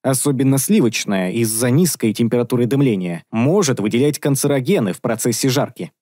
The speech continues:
Эти вещества исключительно вредны для здоровья. Они способствуют злокачественной мутации клеток и развитию сердечно-сосудистых заболеваний.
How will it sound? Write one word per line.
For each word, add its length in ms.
Эти 300
вещества 840
исключительно 880
вредны 440
для 160
здоровья. 500
Они 340
способствуют 640
злокачественной 720
мутации 480
клеток 480
и 220
развитию 520
сердечно-сосудистых 1300
заболеваний. 580